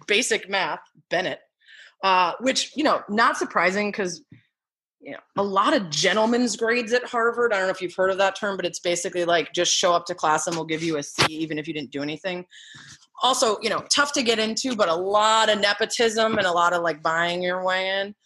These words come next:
Whereas Cornell, toughest to graduate from. Not as hard to get into, but no gentleman's grades at our joint. Anyway, I have been to Harvard. I visited there with a couple other schools with my dad when I was doing college visits 'cause I could only go on two recruiting trips because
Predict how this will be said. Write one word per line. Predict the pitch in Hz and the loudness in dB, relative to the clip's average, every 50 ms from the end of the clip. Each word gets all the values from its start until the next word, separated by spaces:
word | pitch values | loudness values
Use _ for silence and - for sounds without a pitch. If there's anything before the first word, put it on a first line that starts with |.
| _ _ _ | _ _ _
Whereas | - 220 214 208 202 196 196 - | -2 0 2 2 2 2 0 -2
Cornell, | - - 233 233 254 262 247 208 190 185 185 - _ _ _ _ _ - | -2 -2 0 2 4 4 4 4 2 -2 -4 -12 _ _ _ _ _ -2
toughest | - 302 302 - 370 - - | -2 -2 0 0 -4 -4 -4
to | 311 | -6
graduate | 220 - 208 208 285 294 330 285 214 151 - | -4 -2 0 0 0 0 0 0 0 -2 -2
from. | - - 160 127 - 143 - _ _ _ _ | -4 -8 -8 -8 -8 -12 -18 _ _ _ _
Not | - 190 254 381 | -2 -2 -2 -2
as | 349 - | -2 0
hard | - 349 349 285 | 0 0 0 0
to | 285 | 0
get | 220 226 208 | 0 0 2
into, | 214 240 285 285 - 180 156 | 2 2 2 0 0 -2 -2
but | 151 151 139 135 - | 0 -2 -4 -4 -4
no | 175 175 202 240 | -2 0 0 0
gentleman's | 233 226 226 233 208 175 156 151 147 - | 0 0 0 0 0 -2 -2 -6 -8 -8
grades | - 151 143 139 143 | -6 -6 -6 -6 -4
at | 156 165 | -4 0
our | 160 160 156 | 0 0 0
joint. | 151 147 131 131 - - _ _ _ | -2 -6 -8 -10 -10 -14 _ _ _
Anyway, | 262 294 311 233 180 160 156 165 165 - _ - - - _ _ | 0 0 2 2 2 2 0 0 -2 -6 _ -20 -20 -20 _ _
I | 180 185 | -2 2
have | 294 320 311 | 2 2 4
been | 226 214 190 175 | 2 0 0 0
to | 180 | 0
Harvard. | 180 170 165 170 170 170 - _ _ _ _ _ - | 2 2 2 0 -2 -4 -6 _ _ _ _ _ -2
I | 202 202 | -2 0
visited | 208 285 302 320 330 320 311 220 | 0 0 0 2 0 0 0 0
there | 240 247 240 233 233 226 226 233 220 - _ _ _ _ _ - | 0 2 4 4 4 2 2 0 -4 -8 _ _ _ _ _ -4
with | 226 220 214 | 2 2 2
a | 214 | 4
couple | 220 226 226 233 233 | 4 2 4 4 2
other | 226 214 214 | 4 4 2
schools | 190 - - - 220 220 208 202 190 185 180 185 | -2 -4 -6 -6 -2 0 2 4 4 2 2 0
with | 202 180 | -4 -2
my | 190 190 185 | 2 0 2
dad | 175 185 180 180 175 | 4 4 4 4 4
when | 180 170 | 2 2
I | 170 165 | 2 0
was | 165 160 | 0 -2
doing | - 180 175 160 165 160 - _ _ | -2 -2 -2 -2 -4 -8 -12 _ _
college | - - 185 180 190 180 | -2 2 2 2 2 2
visits | 175 190 185 202 196 - - | 0 0 0 0 -2 -4 -4
'cause | - 196 175 170 170 - - _ _ _ _ _ _ _ - - | 0 0 0 0 0 -4 -12 _ _ _ _ _ _ _ -2 0
I | 214 214 220 - | 0 0 0 -2
could | - 233 220 | -2 -2 0
only | - 214 240 254 247 | 0 2 0 0 2
go | 226 226 | 2 2
on | 214 196 180 | 2 0 0
two | - - 254 220 | -2 -2 0 0
recruiting | 202 185 - - 208 185 190 180 | 0 -2 -2 -4 -2 -2 -2 -4
trips | - - 180 175 - - | 0 0 -2 -2 -2 -4
because | - 190 180 - 185 185 175 170 165 160 | -6 -6 -6 -2 0 2 2 2 2 -2